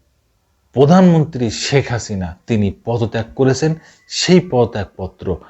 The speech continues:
আমার কাছে জমা দিয়েছেন। তাহলে এইটা,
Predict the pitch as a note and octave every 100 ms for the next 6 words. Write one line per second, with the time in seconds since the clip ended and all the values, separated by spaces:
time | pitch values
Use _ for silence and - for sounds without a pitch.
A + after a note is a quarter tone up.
0 | _ - A2 A2 G2 - A2+ - F2 _
1 | _ - G2 D3 D#3+ C3 B2+ A2+ - F2
2 | - _ _ _ _ _ _ _ _ _
3 | - B2 A#2+ - C#3+ B2+ - B2+